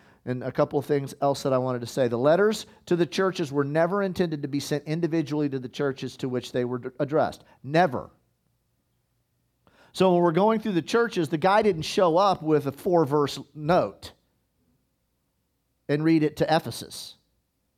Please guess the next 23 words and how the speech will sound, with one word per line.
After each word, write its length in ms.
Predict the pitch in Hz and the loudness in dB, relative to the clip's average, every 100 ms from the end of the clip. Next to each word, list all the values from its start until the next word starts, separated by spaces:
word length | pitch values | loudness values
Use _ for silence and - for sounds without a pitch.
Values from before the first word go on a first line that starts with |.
| _ _ _ _ _ _ _ _ _ _ | _ _ _ _ _ _ _ _ _ _
He 120 | - | -4
showed 320 | 151 202 202 185 | -2 2 4 4
up 160 | 170 | 2
with 100 | 131 | -6
twenty-two 540 | - 190 170 147 151 131 | -6 -4 -2 -2 -4 -2
chapters, 800 | 180 147 147 104 85 64 - - _ _ _ _ _ _ _ _ _ _ _ _ _ _ _ _ _ _ _ | 0 0 0 -8 -14 -14 -18 -20 _ _ _ _ _ _ _ _ _ _ _ _ _ _ _ _ _ _ _
and 100 | 123 | -8
he 100 | 123 | -2
read 180 | 139 139 | 2 0
it 100 | - | -2
from 100 | 117 | -12
start 280 | - 120 - | -2 -2 -2
to 60 | |
finish. 520 | - 120 - 95 - _ _ _ _ _ _ _ _ _ _ _ _ _ _ _ _ | -8 -8 -8 -18 -20 _ _ _ _ _ _ _ _ _ _ _ _ _ _ _ _
So 500 | - 160 143 143 139 _ _ | 2 4 6 4 -2 _ _
the 100 | 127 | -2
letter 380 | 131 156 190 170 | 4 4 6 4
of 120 | 147 | 2
Ephesus 520 | 131 117 110 - 135 - _ | 2 -2 -6 -10 -10 -12 _
to 180 | 180 214 | 2 4
the 160 | 190 175 | 4 2
Ephesian 480 | - 143 127 123 | 2 -2 -2 -4
church 400 | 107 113 101 104 | -8 -6 -6 -8